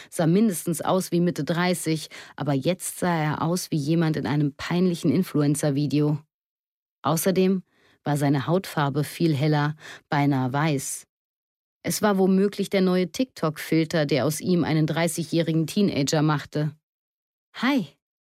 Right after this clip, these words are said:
mir geht's grad richtig super.“ Smiley, „Du siehst wirklich wunderschön aus. Ich hab mich sofort in dein Profilbild verliebt.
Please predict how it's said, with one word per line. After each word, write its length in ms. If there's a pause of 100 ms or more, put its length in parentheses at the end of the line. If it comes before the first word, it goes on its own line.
(160)
mir 140
geht's 240
grad 300
richtig 340
super.“ 500 (1040)
Smiley, 680 (480)
„Du 100
siehst 400
wirklich 400
wunderschön 640
aus. 440 (520)
Ich 160
hab 120
mich 260
sofort 540
in 120
dein 180
Profilbild 720
verliebt. 640